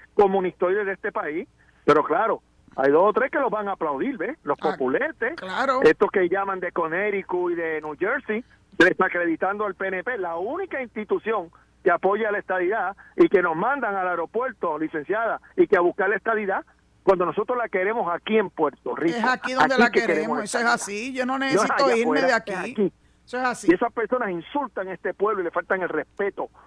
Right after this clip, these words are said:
Speaker 1: porque el mandato de Puerto Rico ha sido claro, licenciada, y con esto termino,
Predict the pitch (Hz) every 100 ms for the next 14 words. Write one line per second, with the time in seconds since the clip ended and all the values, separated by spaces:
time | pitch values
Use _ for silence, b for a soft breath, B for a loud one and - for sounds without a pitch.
0 | b _ _ 147 139 156 156 147 170 196
1 | 220 202 208 - 208 220 208 196 208 196
2 | 190 190 165 160 143 175 170 170 202 190
3 | 196 247 220